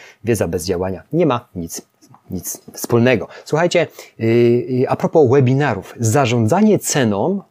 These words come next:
ja się zapiszę, no to zobaczymy, jakie, jakie strategie ma Allegro. Zarządzanie ceną na Allegro jako element budowania przewagi konkurencyjnej. Taki webinar będzie trzydziestego pierwszego marca, słuchajcie, za parę dni. Ja z niego skorzystam. Mam nadzieję, że będę mógł, godzina dziesiąta wtedy jest.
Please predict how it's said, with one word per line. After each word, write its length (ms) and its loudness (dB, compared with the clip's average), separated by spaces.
ja 60 2
się 220 2
zapiszę, 340 4
no 100 -14
to 100 -4
zobaczymy, 380 2
jakie, 220 -2
jakie 340 0
strategie 360 -4
ma 80 0
Allegro. 240 -2
Zarządzanie 540 2
ceną 420 -2
na 180 -2
Allegro 400 -2
jako 400 0
element 340 2
budowania 720 -2
przewagi 400 2
konkurencyjnej. 800 -4
Taki 300 0
webinar 380 4
będzie 180 2
trzydziestego 440 0
pierwszego 380 -2
marca, 300 0
słuchajcie, 260 0
za 120 -2
parę 340 0
dni. 260 2
Ja 120 4
z 40 -2
niego 200 2
skorzystam. 600 2
Mam 140 2
nadzieję, 280 2
że 120 2
będę 180 2
mógł, 160 2
godzina 360 0
dziesiąta 420 0
wtedy 300 2
jest. 300 4